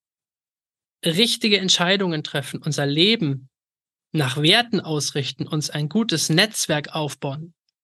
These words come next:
zusammenarbeiten statt gegeneinander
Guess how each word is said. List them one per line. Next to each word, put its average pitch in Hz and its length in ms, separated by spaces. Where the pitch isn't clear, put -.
zusammenarbeiten 156 1040
statt - 340
gegeneinander 143 880